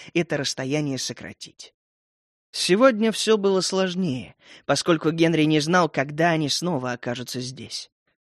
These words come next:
Он стоял и смотрел, как Джоан раскрывает руки или крылья, он никогда не мог сказать наверняка. Как закрывает глаза, как отрывается и улетает в неведомые края,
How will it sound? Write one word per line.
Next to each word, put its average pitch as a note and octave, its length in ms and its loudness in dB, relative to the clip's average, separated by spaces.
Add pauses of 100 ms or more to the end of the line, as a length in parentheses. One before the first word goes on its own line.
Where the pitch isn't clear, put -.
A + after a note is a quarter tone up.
(120)
Он E3 180 6
стоял D3 460 6
и C#3 40 2
смотрел, C#3+ 540 2
как C#3 180 2
Джоан C#3+ 380 4
раскрывает C#3+ 640 4
руки F#3 460 2 (260)
или A#2 160 -10
крылья, G3+ 600 2 (280)
он A3 180 4
никогда A3 400 2
не E3 100 4
мог D#3 180 2
сказать D#3 380 2
наверняка. C#3 600 -2 (220)
Как G#3 180 6
закрывает A#3 540 4
глаза, E3+ 580 2
как F3+ 220 4
отрывается G3 840 4 (160)
и G3 100 -2
улетает A3 520 6
в E3 60 -2
неведомые F#3 580 4
края, D#3 480 2